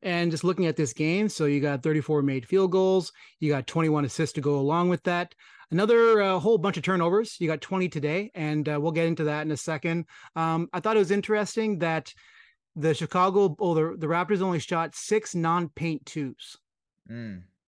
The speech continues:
Speaker 1: A lot of
Speaker 2: Mm.
Speaker 1: at the basket, a lot of shots
Speaker 2: Right.
Speaker 1: at the three-point line. They're getting closer and closer to what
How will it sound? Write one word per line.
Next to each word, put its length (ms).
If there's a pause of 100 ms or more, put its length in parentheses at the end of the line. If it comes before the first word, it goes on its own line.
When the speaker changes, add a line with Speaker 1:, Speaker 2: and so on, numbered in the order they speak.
(500)
Speaker 1:
A 40
lot 160
of 120
Speaker 2:
Mm. 100
Speaker 1:
at 140
the 60
basket, 580
a 60
lot 220
of 80
shots 340
Speaker 2:
Right. 40
Speaker 1:
at 60
the 80
three-point 460
line. 360 (240)
They're 140
getting 220
closer 300
and 100
closer 420
to 360
what 340